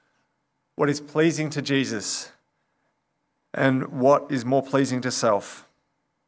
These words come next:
And will we let Jesus turn our selfishness and flesh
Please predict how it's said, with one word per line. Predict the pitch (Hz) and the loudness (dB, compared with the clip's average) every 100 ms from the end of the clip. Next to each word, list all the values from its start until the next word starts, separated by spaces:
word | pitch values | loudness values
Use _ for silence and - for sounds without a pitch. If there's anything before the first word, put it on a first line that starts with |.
| _ _ _ _ _ - - | _ _ _ _ _ -12 -4
And | 151 | 0
will | 160 156 | 2 2
we | 151 202 196 | 4 4 4
let | 175 165 165 | 4 2 2
Jesus | 151 165 151 139 - | 4 4 4 0 -2
turn | - 165 143 | -2 2 2
our | - 147 | 4 2
selfishness | 139 - 180 190 151 - 117 110 - - - _ _ _ - | 2 6 6 6 2 -2 -6 -6 -6 -8 -12 _ _ _ -8
and | 147 135 | -4 -4
flesh | - 170 160 - - - | -2 4 4 4 -4 -8